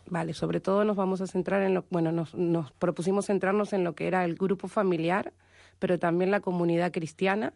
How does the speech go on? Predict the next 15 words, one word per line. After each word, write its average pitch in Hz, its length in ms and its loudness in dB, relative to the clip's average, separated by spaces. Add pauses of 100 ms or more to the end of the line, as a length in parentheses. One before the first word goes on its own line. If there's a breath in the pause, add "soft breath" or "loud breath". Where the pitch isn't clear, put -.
¿no? 175 260 -2
La 170 180 0
comunidad 160 340 0
cristiana 202 460 0
que, 156 500 -4
que 165 100 -4
me 160 260 2
refiero 170 280 -2
al 170 80 0
vol-, 175 200 0
tanto 196 240 0
al 208 60 0
voluntariado 180 580 2
de 170 100 -2
Cáritas 214 480 -2